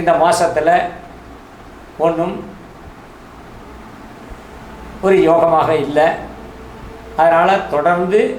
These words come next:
முயற்சி செய்வது நல்லது. பதினோராம் இடத்துல இருக்கக்கூடிய புதன் சுக்கிரன் அங்க பின்னால வந்து சேரக்கூடிய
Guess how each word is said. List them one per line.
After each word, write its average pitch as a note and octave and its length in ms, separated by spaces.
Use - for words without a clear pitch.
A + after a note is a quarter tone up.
முயற்சி F3 380
செய்வது E3 400
நல்லது. E3 400
பதினோராம் G3+ 600
இடத்துல F#3 440
இருக்கக்கூடிய E3 680
புதன் F#3+ 380
சுக்கிரன் D3+ 480
அங்க G#3 140
பின்னால F#3+ 480
வந்து E3+ 260
சேரக்கூடிய E3 520